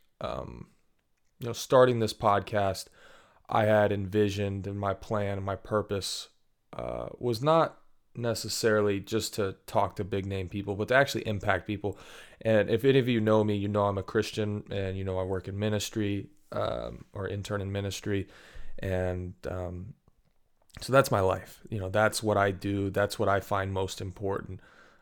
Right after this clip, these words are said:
Um, and, and I want whatever platform I have to revolve around that, to ultimately point to Jesus, not just to my, not to myself. And so I think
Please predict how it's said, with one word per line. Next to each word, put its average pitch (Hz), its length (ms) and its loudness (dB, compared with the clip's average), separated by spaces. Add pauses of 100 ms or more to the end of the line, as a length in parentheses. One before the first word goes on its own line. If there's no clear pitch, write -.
(120)
Um, 90 480 -4 (800)
and, 92 400 -6 (120)
and 95 120 -4
I 101 100 0
want 110 520 2 (480)
whatever 113 260 6
platform 110 440 0
I 98 120 0
have 104 340 2
to 107 120 -4
revolve 98 420 2
around 98 320 -2
that, 98 300 -6
to - 120 -6
ultimately 104 460 0
point 98 380 -8 (320)
to 98 100 -6
Jesus, 95 480 -4
not 104 280 -2
just - 220 -4
to - 60 -10
my, 104 240 -6
not 117 240 4
to 113 60 -8
myself. - 520 -4 (640)
And 90 220 -6
so 92 380 0 (1200)
I 113 60 -8
think - 380 -4